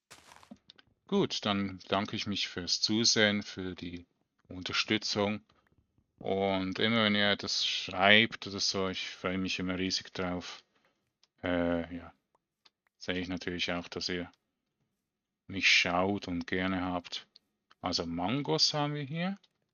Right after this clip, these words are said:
Es ist in letzter Zeit ein bisschen rarer geworden. Es ist, denke ich mal, einfach YouTube, wo nicht mehr so beliebt ist. Und, ähm, ja, wenn wieder mehr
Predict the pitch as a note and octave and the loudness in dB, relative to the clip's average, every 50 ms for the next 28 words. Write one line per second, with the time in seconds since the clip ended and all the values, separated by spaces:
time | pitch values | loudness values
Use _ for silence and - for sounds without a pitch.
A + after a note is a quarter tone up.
0 | _ _ _ _ _ _ _ _ _ _ _ _ _ _ _ _ _ _ - - | _ _ _ _ _ _ _ _ _ _ _ _ _ _ _ _ _ _ -20 -20
1 | - - G#2+ G2+ - - G#2 G2+ G#2+ G#2+ G#2 - A2 - - G#2 G2+ G2+ G#2 G#2 | -12 -8 -6 -4 -2 0 4 6 6 6 6 4 0 0 4 6 8 8 6 4
2 | F#2+ G2 - G2+ G2 F#2+ F#2 F#2+ F#2+ G2 G#2 A2+ A#2+ G#2+ - A2+ G#2+ G#2+ G#2+ A2 | 2 -2 -2 -2 -2 2 4 6 8 8 8 8 6 4 2 2 2 2 4 4
3 | A2 G#2+ G#2 G#2 G#2 G#2 G2+ G2+ - - - - - - F#2+ G2 G2 G2 F#2+ F#2 | 4 2 2 0 0 -2 -2 -4 -4 -4 -6 -4 0 2 2 2 2 0 -2 -2
4 | F#2+ F#2+ F#2 F#2 F#2 F2+ E2+ - - - - F#2+ F#2+ G2 G#2+ G#2+ - - G#2+ G#2 | -2 0 2 2 2 0 -2 -6 -10 -8 -6 -4 -2 -2 -2 -2 -2 -2 -2 -2
5 | G2+ G2+ G2+ F#2+ F#2+ G2 F#2+ G2 G2 F#2+ - - - G2+ F#2+ F#2+ F2+ - - G2 | -2 -4 -4 -4 -4 -4 -4 -4 -4 -4 -4 -6 -4 -4 -4 -4 -2 -2 -2 -2
6 | F#2 G2 G#2+ A#2 B2+ B2+ - _ _ - - - - _ _ _ _ _ _ _ | 0 0 0 0 0 -2 -4 _ _ -20 -20 -20 -20 _ _ _ _ _ _ _
7 | - G#2 G#2 A2 A2 A2+ A2+ - - - A#2 A2 A2+ A2+ - - - - - G#2 | 2 4 6 6 6 4 2 -2 -4 0 2 2 2 2 2 0 -2 -4 -6 -4
8 | F#2+ F#2+ F#2+ F#2+ F#2 F#2 F2+ F2+ - - F#2+ F2+ F#2 F2+ F2+ F#2 F#2+ F#2 F2 F2 | -4 -4 -2 -2 -4 -4 -4 -6 -4 -4 -4 -2 -2 -4 -6 -6 -8 -12 -14 -12
9 | F2 F2 F2 F2 F2 F2+ F2 F2+ F2+ F2 F2+ F2+ F2+ F#2 | -10 -8 -6 -6 -6 -6 -6 -8 -8 -8 -6 -6 -6 -6